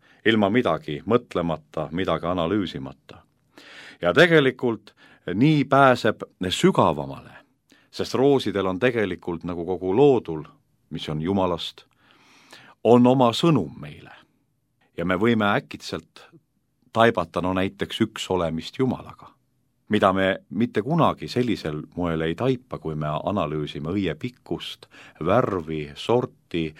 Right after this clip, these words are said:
ja püüame teada saada, kes täpselt oli selle aretaja, kus ta elas ja kuna ta ära suri. Aga kui me o-, laseme täielikult kõnelda sellel ümbritseval,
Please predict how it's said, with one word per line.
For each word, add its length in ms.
ja 120
püüame 400
teada 320
saada, 300
kes 240
täpselt 420
oli 160
selle 240
aretaja, 460
kus 220
ta 120
elas 300
ja 80
kuna 220
ta 160
ära 120
suri. 360
Aga 360
kui 120
me 140
o-, 220
laseme 560
täielikult 800
kõnelda 420
sellel 320
ümbritseval, 640